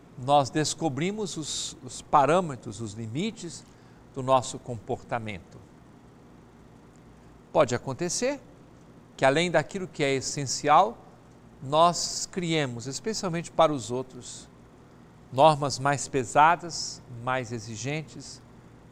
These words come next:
mais complicadas. Jesus manifesta a sua plena liberdade, a liberdade que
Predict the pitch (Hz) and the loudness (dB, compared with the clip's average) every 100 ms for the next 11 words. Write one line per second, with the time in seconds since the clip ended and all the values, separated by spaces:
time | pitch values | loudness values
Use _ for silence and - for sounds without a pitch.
0 | - 123 127 120 - 120 - - 110 95 | -16 -4 -2 -2 -6 -10 -10 -2 0 0
1 | 85 87 - - - - - - - - | -4 -14 -14 -16 -20 -20 -20 -20 -20 -20
2 | - - - - - - - - - - | -20 -20 -20 -20 -20 -20 -20 -20 -20 -20
3 | - 113 147 143 202 190 - - - - | -8 -2 -2 -2 -6 -4 -8 -10 -14 -8
4 | 135 135 - 147 147 - 139 131 - 139 | -8 -8 0 2 2 -2 -10 -10 -6 -6
5 | - - - 175 220 196 175 151 135 107 | -8 -12 -4 -2 -2 -6 -10 -8 -8 -8
6 | 110 113 107 - - - - - - - | 0 2 0 -4 -20 -20 -20 -20 -20 -20
7 | - - 127 123 139 113 - 151 214 214 | -20 -8 -4 -2 -2 -2 4 4 4 0
8 | 247 - - - - - - - - - | -12 -16 -20 -20 -20 -20 -20 -20 -20 -20
9 | - - - - 240 240 | -20 -20 -14 -6 -6 -6